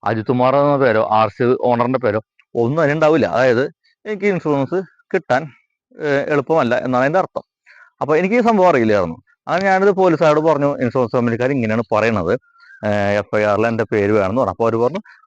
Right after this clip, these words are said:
"എഫ് ഐ ആറിൽ ഇങ്ങനെയാണ് കൊടുക്കുക. കാരണം വാഹനം ഇടിച്ച് കിടക്കുന്ന വ്യക്തിക്ക് നിങ്ങളെ അറിയില്ല. അപ്പൊ അദ്ദേഹം തരുന്നൊരു പരാതിയായിട്ടാണ് അവര് എഫ് ഐ ആറിൽ, ഏഹ്, കൊടുക്കുള്ളൂ." പക്ഷെ ഇതിലെന്താ വെച്ച് കഴിഞ്ഞാൽ ഞാൻ വാഹനം ഇടിച്ച വ്യക്തിയെ ഹോസ്പിറ്റലിൽ കൊണ്ടുപോയതും ആ നേരത്തെ ചെലവും കാര്യങ്ങളും എല്ലാം വഹിച്ചൊക്കെ ഞാൻ തന്നെയായിരുന്നു.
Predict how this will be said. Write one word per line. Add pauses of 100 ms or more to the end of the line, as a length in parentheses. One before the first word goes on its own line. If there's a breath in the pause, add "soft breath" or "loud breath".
"എഫ്
ഐ
ആറിൽ
ഇങ്ങനെയാണ്
കൊടുക്കുക.
കാരണം
വാഹനം (120)
ഇടിച്ച് (400 soft breath)
കിടക്കുന്ന
വ്യക്തിക്ക്
നിങ്ങളെ (100)
അറിയില്ല. (480 loud breath)
അപ്പൊ
അദ്ദേഹം
തരുന്നൊരു
പരാതിയായിട്ടാണ്
അവര്
എഫ്
ഐ
ആറിൽ, (420 soft breath)
ഏഹ്,
കൊടുക്കുള്ളൂ." (360)
പക്ഷെ
ഇതിലെന്താ
വെച്ച്
കഴിഞ്ഞാൽ
ഞാൻ
വാഹനം
ഇടിച്ച
വ്യക്തിയെ
ഹോസ്പിറ്റലിൽ
കൊണ്ടുപോയതും (340 loud breath)
ആ
നേരത്തെ
ചെലവും
കാര്യങ്ങളും
എല്ലാം
വഹിച്ചൊക്കെ
ഞാൻ
തന്നെയായിരുന്നു.